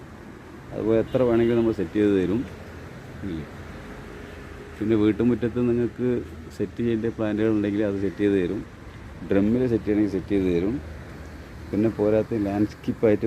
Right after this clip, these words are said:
വീട്ടിൻ്റെ അലങ്കാര ചെടികളും നമ്മുടെ ഇഷ്ടം പോലെ ഉണ്ട്. നമ്മുടെ ഗാർഡനിൽ ഫ്ലവേഴ്സ് ആണെങ്കിൽ അതുമുണ്ട്, പൂക്കളുണ്ട്,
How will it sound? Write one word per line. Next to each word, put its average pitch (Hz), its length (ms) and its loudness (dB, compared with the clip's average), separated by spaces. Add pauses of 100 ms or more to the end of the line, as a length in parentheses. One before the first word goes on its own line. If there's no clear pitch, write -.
വീട്ടിൻ്റെ 104 380 2
അലങ്കാര 101 320 2 (140)
ചെടികളും 107 420 2
നമ്മുടെ 95 200 0 (100)
ഇഷ്ടം 101 340 -4
പോലെ 101 320 2
ഉണ്ട്. 90 200 -2 (1200)
നമ്മുടെ 101 320 2
ഗാർഡനിൽ 104 480 4 (1300)
ഫ്ലവേഴ്സ് 107 520 4
ആണെങ്കിൽ 113 360 4
അതുമുണ്ട്, 95 420 4 (1200)
പൂക്കളുണ്ട്, 120 640 6